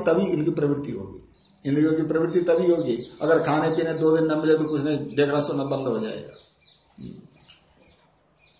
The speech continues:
जब खाया पिया अन्न से द्वारा जाठराग्नि में प्रदीप्त होने पर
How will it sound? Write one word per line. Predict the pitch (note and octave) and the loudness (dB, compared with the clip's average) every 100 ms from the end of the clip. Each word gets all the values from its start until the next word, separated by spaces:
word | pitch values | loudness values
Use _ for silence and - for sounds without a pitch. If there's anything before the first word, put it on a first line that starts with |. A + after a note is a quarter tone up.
| _ | _
जब | A2+ - | -12 -4
खाया | C3 C3+ | 2 2
पिया | C#3 C#3 C3+ | 2 2 2
अन्न | C3 C3 | 2 -2
से | B2+ C3 | -2 -2
द्वारा | B2 - B2+ B2+ A#2+ | -4 -4 2 2 2
जाठराग्नि | B2 B2+ B2+ B2+ B2 C3 | 2 0 2 0 0 -2
में | A#2+ | -4
प्रदीप्त | B2+ A#2+ C3+ C#3 | -4 -2 -4 0
होने | C3 C#3 | 0 0
पर | D#3+ | 0